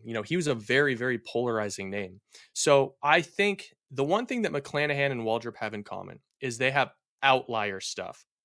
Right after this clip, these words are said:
outlier, outlier stuff. Like, McClanahan was ninety-nine from the left side at South Florida. We all know what Hurston Waldrep can do and has done at the,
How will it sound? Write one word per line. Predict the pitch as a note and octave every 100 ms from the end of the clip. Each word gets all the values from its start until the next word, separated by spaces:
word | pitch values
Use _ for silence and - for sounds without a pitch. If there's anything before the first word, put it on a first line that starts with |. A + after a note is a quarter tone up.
| -
outlier, | C#3+ C#3 C3 B2 -
outlier | A2+ G#2+ G2 F#2+
stuff. | - F#2
Like, | G#2
McClanahan | A2 G#2 C#3+ D#3+ D3+ C#3+
was | B2+ A2+
ninety-nine | A#2 A#2+ A#2 A2
from | G#2+ G#2+
the |
left | G#2 G2+
side | - G2+
at | G2+
South | - G2 -
Florida. | G#2 G2 G2+ G2+ _ _ _ _ _
We | A2+
all | C3 C#3
know | B2 A2+
what | A2
Hurston | A2+ G#2+ G#2+
Waldrep | G#2 G#2 G#2+ -
can | A2+ A2
do | G#2+
and | G2+
has | A2 G#2+ G2+
done | G2+ F#2+
at | F#2+
the, | G2+